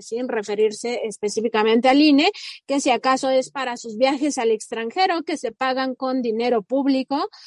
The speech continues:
o también para su vida de lujo. Recordó que, eh, se pueden generar muchísimos ahorros,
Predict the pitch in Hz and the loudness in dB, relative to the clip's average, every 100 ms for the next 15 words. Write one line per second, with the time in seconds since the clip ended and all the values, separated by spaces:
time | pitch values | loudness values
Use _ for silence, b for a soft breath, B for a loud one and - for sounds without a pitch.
0 | B - 262 320 - 233 226 220 254 269 | B 0 2 2 0 -4 -6 -2 0 0
1 | 302 285 262 254 262 - 277 302 285 226 | -2 0 0 0 -2 -6 -8 -6 -6 -4
2 | 247 240 233 196 214 233 - - 214 B | -4 -2 -2 -2 0 0 -2 -10 -10 B
3 | B - 262 247 254 240 277 269 - 269 | B -6 -4 0 0 2 2 2 0 2
4 | 302 320 254 226 208 208 226 - 302 370 | 2 0 0 2 0 -2 -4 -4 -2 0
5 | 339 339 320 247 214 226 247 254 233 262 | 0 -6 -8 -6 0 2 4 2 -2 -4
6 | 247 269 233 208 220 202 220 277 294 294 | -4 -4 -4 -4 0 2 6 6 4 2
7 | 403 | -2